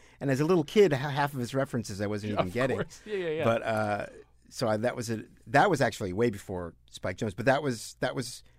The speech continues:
Speaker 1: an unintended influence they had. They happened to have that record.
Speaker 2: Right.
Speaker 1: And they had some Lenny Bruce albums, so I, I later got into those. So that was sort of my
Speaker 2: Awesome.
Speaker 1: early comedy vinyl. But this was the first time he had kinda actively, "You need to hear this guy,"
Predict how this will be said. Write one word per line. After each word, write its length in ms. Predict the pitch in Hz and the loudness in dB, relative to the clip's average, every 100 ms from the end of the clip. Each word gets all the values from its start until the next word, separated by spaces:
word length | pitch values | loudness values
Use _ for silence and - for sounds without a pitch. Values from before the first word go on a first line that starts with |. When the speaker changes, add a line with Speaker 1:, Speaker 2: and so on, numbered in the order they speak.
| _ - _ _ - - | _ -20 _ _ -20 -4
Speaker 1:
an 80 | 127 | 0
unintended 540 | 156 151 127 139 123 | 6 6 6 2 4
influence 400 | 101 92 98 90 | 0 -2 -6 -8
they 120 | - 85 | -8 -10
had. 200 | 80 78 | -10 -10
They 80 | |
happened 240 | 87 95 95 | -8 -8 -8
to 60 | 92 | -8
have 160 | 95 | -6
that 140 | 87 85 | -8 -10
record. 340 | 85 85 85 80 | -12 -10 -12 -12
Speaker 2:
Right. 360 | 110 101 90 - - | -10 -8 -10 -14 -14
Speaker 1:
And 180 | 92 | -10
they 100 | 90 90 | -8 -6
had 200 | 92 82 | -6 -6
some 180 | 107 | -6
Lenny 160 | 92 92 | -6 -6
Bruce 280 | 87 98 - | -6 -6 -6
albums, 500 | 87 87 87 90 - - - | -8 -8 -10 -14 -18 -20 -18
so 220 | - 85 | -16 -14
I, 160 | 82 82 | -14 -16
I 60 | - | -16
later 380 | 87 87 87 82 | -12 -12 -12 -14
got 160 | - - | -14 -14
into 140 | 80 | -12
those. 300 | 82 87 82 | -10 -10 -10
So 160 | - 87 | -12 -12
that 160 | 82 | -14
was 100 | 82 | -14
sort 180 | 85 82 | -14 -12
of 80 | 82 | -12
my 60 | 82 | -10
Speaker 2:
Awesome. 100 | 113 | -6
Speaker 1:
early 180 | 107 98 | -6 -6
comedy 320 | - 85 85 | -8 -10 -8
vinyl. 260 | 92 85 92 | -10 -10 -12
But 120 | 101 | -6
this 160 | 170 | -6
was 160 | 233 180 | -6 -10
the 160 | 165 147 - - - | -12 -14 -20 -20 -10
first 260 | - 135 | -2 -2
time 160 | - 127 | 0 -2
he 80 | 120 | 0
had 140 | 107 | -2
kinda 200 | - 104 - | -4 -8 -8
actively, 600 | 90 98 90 92 90 87 - - - _ - _ | -10 -8 -8 -6 -6 -8 -14 -20 -20 _ -20 _
"You 140 | 113 151 | -6 -4
need 140 | 107 | -4
to 60 | 85 | -8
hear 260 | - 90 | -14 -14
this 200 | 78 82 | -12 -12
guy," 320 | - - - | -12 -16 -18